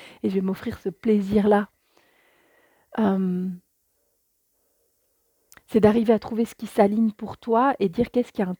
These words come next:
tout petit, est-ce qu'il y a un, un truc où tu, tu, tu sais que ça coince dans,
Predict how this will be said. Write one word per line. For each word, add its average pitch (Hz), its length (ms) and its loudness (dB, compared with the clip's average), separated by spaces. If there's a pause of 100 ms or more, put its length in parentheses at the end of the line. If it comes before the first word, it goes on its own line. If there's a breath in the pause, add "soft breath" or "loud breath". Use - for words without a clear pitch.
tout 302 100 -10
petit, - 240 -8
est-ce 247 120 -2
qu'il 277 120 0
y 240 40 0
a 196 40 -2
un, 175 80 -6 (500)
un 196 100 -8
truc - 260 -14
où 226 40 -12
tu, 202 220 -18
tu, - 180 -20
tu - 140 -14
sais 277 220 -4
que - 80 -4
ça 214 120 4
coince 262 400 -2
dans, 196 180 -2